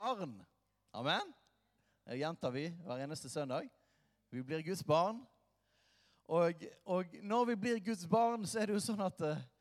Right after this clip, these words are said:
vi ligner, vi begynner jo mer og mer å ligne på vår far, ikke vi det? Så vi får et nytt hjerte, et nytt sinn. Eh, vi, vi får en ny virkelighet, en ny verden. Og Jesus, han underviser jo,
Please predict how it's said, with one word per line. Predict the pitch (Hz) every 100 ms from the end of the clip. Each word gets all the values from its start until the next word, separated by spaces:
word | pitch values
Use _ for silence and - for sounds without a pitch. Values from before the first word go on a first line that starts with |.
| _ _ _ _ _ _ _ _ - - _ _ 120
vi | 170 202
ligner, | 170 180 214 170
vi | 123 170
begynner | 196 139
jo |
mer | 151 160
og | 139
mer | 151
å | 117
ligne | 117 131 151 139
på | -
vår | 101 104
far, | 123 95 80 87
ikke | 101 143
vi | 156
det? | 190 - _ _ _ _ _ _ _ -
Så | 180
vi | 175 185
får | 233 190 160
et | 233
nytt | 208 165
hjerte, | 170 185 - - 156 170 147
et | -
nytt | 208 - -
sinn. | - 175 196 208 202 - _ _ _ _
Eh, | 135 143 139 147 151 - 160 156
vi, | 165 160
vi | 156 160
får | 214 185
en | 165 196
ny | 247 208 139
virkelighet, | 165 190 - 240 143 113 156
en | 180
ny | 220 143
verden. | 196 135 113 120
Og | 160 156 - _ - - _ 156
Jesus, | 247 214 160 143
han | 202
underviser | 170 165 156 214 208 - 143 113
jo, | 101